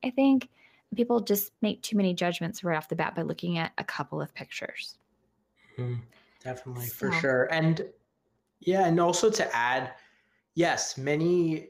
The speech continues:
Speaker 2: dating apps have added a video component, but they're still based in the old paradigm, which is
Speaker 1: Mm-hmm.
Speaker 2: browsing and swiping.
Speaker 1: Mm-hmm.
Speaker 2: So, and when you're joining one of these apps, you're not thinking,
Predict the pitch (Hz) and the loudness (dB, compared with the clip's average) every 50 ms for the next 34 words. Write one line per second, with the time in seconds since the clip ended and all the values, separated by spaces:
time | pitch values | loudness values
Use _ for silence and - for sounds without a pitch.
0 | - _ - 151 147 147 135 131 123 110 107 110 107 - - 120 120 - - 113 | -20 _ -6 -4 -2 -2 -2 -2 -2 -2 -2 -4 -4 -6 -6 -6 -4 -4 -2 -2
1 | 113 117 113 117 104 104 95 90 107 104 107 113 113 113 113 110 - 110 101 98 | 0 0 0 -2 -2 -4 -6 -6 -10 -10 -8 -6 -4 -4 -6 -6 -8 -8 -10 -8
2 | - 95 90 92 101 123 170 226 - - _ _ _ _ _ _ _ _ _ _ | -6 -4 -4 -2 0 0 0 -2 -2 -6 _ _ _ _ _ _ _ _ _ _
3 | _ - 139 131 160 147 - - - 180 190 190 190 - 139 139 139 143 - - | _ -4 0 2 2 2 2 2 2 4 4 4 2 2 0 2 2 0 0 -2
4 | - 120 117 117 - 110 110 110 110 110 - - - 123 120 120 110 95 - - | -4 -6 -6 -6 -2 -2 0 0 -2 -4 -8 -6 -2 0 0 2 2 0 -2 -4
5 | - - - - _ _ _ _ _ _ _ _ _ _ _ _ - 113 104 - | -8 -10 -12 -16 _ _ _ _ _ _ _ _ _ _ _ _ -8 -6 -4 -2
6 | 107 101 101 98 92 190 196 175 175 185 180 110 104 104 107 113 - - 113 104 | 0 0 0 0 0 0 -2 -2 0 0 0 0 2 2 2 0 0 -2 -4 -4
7 | 104 98 98 95 - - 117 117 127 135 127 - - - - - _ _ _ _ | -4 -4 -4 -4 -4 -4 0 0 0 0 0 -2 -4 -8 -10 -12 _ _ _ _
8 | _ _ _ _ _ _ _ _ - 196 175 180 165 165 196 160 127 123 123 120 | _ _ _ _ _ _ _ _ -6 -6 -4 -2 -2 0 0 2 2 4 4 2
9 | 120 120 - 147 151 151 156 156 147 147 135 120 - 151 147 170 185 202 185 147 | 2 2 0 0 2 2 4 4 4 2 2 2 2 2 4 4 4 4 4 4
10 | 139 135 131 123 117 117 113 107 110 107 107 104 - - - 117 113 113 113 110 | 4 2 2 0 0 -2 -2 0 0 0 0 0 -2 -4 -6 -6 -4 -2 -2 -2
11 | - - 110 107 98 - 98 92 | -2 -4 -4 -4 -6 -8 -10 -12